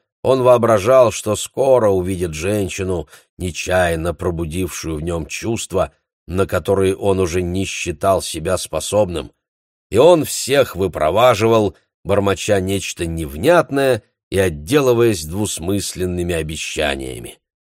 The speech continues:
Кантансон представлялся ему самым важным существом в Париже, и он поминутно выглядывал в сад. Наконец, распорядившись никого не принимать, он приказал накрыть для себя завтрак в беседке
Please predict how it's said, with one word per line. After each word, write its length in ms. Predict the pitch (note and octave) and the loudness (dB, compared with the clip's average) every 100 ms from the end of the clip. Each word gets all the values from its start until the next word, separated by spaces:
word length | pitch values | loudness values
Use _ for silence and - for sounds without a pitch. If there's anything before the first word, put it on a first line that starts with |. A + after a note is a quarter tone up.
| _ _ _ _ _ - | _ _ _ _ _ 0
Кантансон 720 | A2+ A2 C3 B2 - D#3 D#3 | 0 4 2 2 2 2 2
представлялся 800 | C#3 C3 - B2+ C3 D3 B2+ B2+ | -2 -6 0 0 2 0 0 0
ему 180 | B2+ B2+ | 2 0
самым 640 | - - C3 C3 C3 A#2+ | 0 2 2 4 2 2
важным 520 | F#2+ B2+ A#2 G2 A2 G2 | 4 4 4 2 -2 -2
существом 880 | - G#2+ - G2+ - F#2 G#2 F#2 | -4 -6 -4 -6 -6 -2 2 2
в 120 | D#2+ - | -2 -4
Париже, 560 | E2 F#2 B2 A#2 C3 _ _ _ - | -4 -4 -4 -2 -2 _ _ _ -6
и 80 | G2 | 2
он 180 | A#2 G#2 | 4 4
поминутно 720 | G#2 G2+ F#2 A2+ C3 B2+ B2+ | 0 0 2 0 0 0 0
выглядывал 720 | G2+ E2+ E2+ F2 F2 F2 F2 | 0 -2 0 0 0 -2 -4
в 100 | D#2+ | -6
сад. 480 | - E2+ - - - _ _ _ _ _ _ | -6 -6 -6 -10 -20 _ _ _ _ _ _
Наконец, 680 | F2 D#2+ F2 B2 C3+ - - _ _ - | -10 -4 0 2 0 -2 -12 _ _ -4
распорядившись 920 | G2+ - - G#2 G#2+ C#3 - G2+ - | -4 -2 -4 -4 -2 -4 -4 -8 -6
никого 340 | G2+ G#2+ G#2+ | -2 0 2
не 120 | G2+ F2 | 0 -2
принимать, 640 | E2+ D#2 D#2 C#3 C#3+ - _ _ - | -4 -4 0 0 -2 -14 _ _ -4
он 200 | G2+ G2+ | -2 0
приказал 540 | G2+ F2 G2+ A2 B2+ | -2 0 2 6 6
накрыть 520 | G2+ G2+ - G#2+ A#2 | 4 0 0 -2 0
для 160 | E2 F#2+ | -2 -6
себя 320 | - F#2+ F#2+ | -4 -2 -2
завтрак 520 | D#2+ G2+ G2+ - F2 | 2 4 4 2 -6
в 120 | D2 D2 | -6 -10
беседке 720 | C#2 - A2+ C#3 - C#3+ | -10 -4 -2 -2 -2 -4